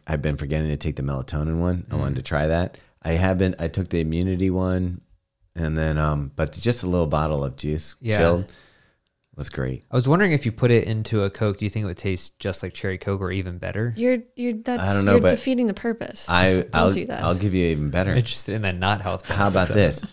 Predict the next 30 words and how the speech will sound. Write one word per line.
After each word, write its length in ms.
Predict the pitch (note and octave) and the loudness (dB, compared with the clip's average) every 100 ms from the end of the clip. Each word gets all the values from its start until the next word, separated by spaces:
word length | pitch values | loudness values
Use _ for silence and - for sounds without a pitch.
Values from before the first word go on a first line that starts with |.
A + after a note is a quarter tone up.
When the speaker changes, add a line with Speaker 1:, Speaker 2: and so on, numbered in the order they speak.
| - - - | -14 -16 -12
Speaker 1:
this? 80 | - _ _ _ _ _ _ - - | -12 _ _ _ _ _ _ -10 0
That 300 | F#2 G#2 - | 2 2 2
over 220 | F#2+ E2+ | 0 2
the 120 | D2+ D2 | 0 0
rocks 420 | D#2+ F#2+ - - | 0 0 -4 -8
with 120 | C#2+ | -8
some 160 | - C2 | -6 -4
vodka, 480 | C#2+ D2+ F#2 G2 G#2+ _ _ - | -2 -2 -2 -4 -8 _ _ -12
if 180 | D#2 - | -10 -6
you 120 | D2+ | -4
were 140 | C#2+ D2+ | -2 -4
drinking 360 | F2 E2+ F#2 | -4 -4 -4
Speaker 3:
Okay. 200 | G2 - - | -4 -8 -8
Speaker 1:
this, 280 | G#2+ - - _ - | -8 -8 -12 _ -8
no, 220 | F2+ F2 _ _ | -6 -6 _ _
Speaker 2:
Yeah, 240 | A#2 C#3 B2+ | 0 2 2
Speaker 1:
that'd 140 | D2 | 0
be 40 | |
really 180 | D#2+ D#2 | 0 -2
good. 100 | B2+ | 0
Speaker 2:
I 40 | B2+ | 0
think 140 | D#3+ | 2
it 60 | B2 | 0
would 160 | G2 F#2+ | 0 -2
work. 360 | F#2+ G2+ - | -4 -6 -6
Speaker 1:
A 40 | F#2 | 2
little 200 | F#2 D#2+ | 4 2
squeeze 380 | - - F#2 D#2 | 0 -2 0 0
of 100 | D2 | -2
lime. 360 | D2+ F2 F#2 | -2 -2 -2